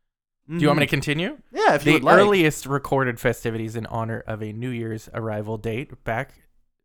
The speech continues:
Speaker 1: uh, date back some four thousand years to ancient Babylon.
Speaker 2: And we'll, we'll, we'll quote unquote say,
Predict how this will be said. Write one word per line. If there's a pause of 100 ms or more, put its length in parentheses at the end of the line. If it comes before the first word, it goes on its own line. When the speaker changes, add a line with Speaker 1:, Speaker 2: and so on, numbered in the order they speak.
Speaker 1:
uh,
date
back
some
four
thousand
years (420)
to
ancient (440)
Babylon. (360)
Speaker 2:
And
we'll,
we'll,
we'll (260)
quote
unquote
say,